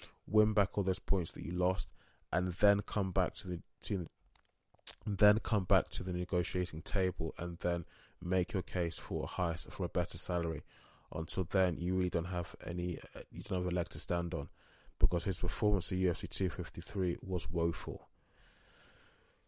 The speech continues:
So, guys, um, I think I'm gonna wrap that, this up here. Um, there's not much else going on that I'm yet to talk about that's happening in the mixed martial arts community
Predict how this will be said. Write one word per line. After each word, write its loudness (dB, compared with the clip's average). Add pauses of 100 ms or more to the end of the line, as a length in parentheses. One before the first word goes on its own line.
(220)
So, 6
guys, 8 (560)
um, 4 (360)
I -2
think -4
I'm 0
gonna 2
wrap 2
that, -4 (160)
this -4
up 4 (140)
here. 0 (220)
Um, -2
there's -2
not 0
much -4
else -2
going -2 (120)
on -4
that -4
I'm -6 (840)
yet 4 (200)
to -2
talk 6
about 4
that's -6
happening 4
in -4
the -4
mixed -2
martial -4
arts -4
community 0